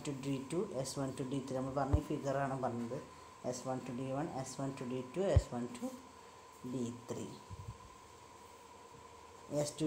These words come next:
to ഡി one, S two to D two, and so on. അങ്ങനെ പോകുന്ന ആ ഒരു ഇത്. Transshipment problem with sources and destination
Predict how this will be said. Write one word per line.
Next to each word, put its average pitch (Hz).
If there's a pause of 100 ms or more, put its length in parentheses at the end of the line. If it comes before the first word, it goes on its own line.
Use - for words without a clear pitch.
to 151 (100)
ഡി 147
one, 170 (160)
S 139
two 143
to 143 (100)
D 143 (160)
two, 175 (220)
and 139 (560)
so 143 (180)
on. 123 (120)
അങ്ങനെ 127 (600)
പോകുന്ന 143 (320)
ആ - (240)
ഒരു 123 (180)
ഇത്. 104 (1000)
Transshipment 202
problem 208
with 202 (120)
sources 170
and 180
destination 160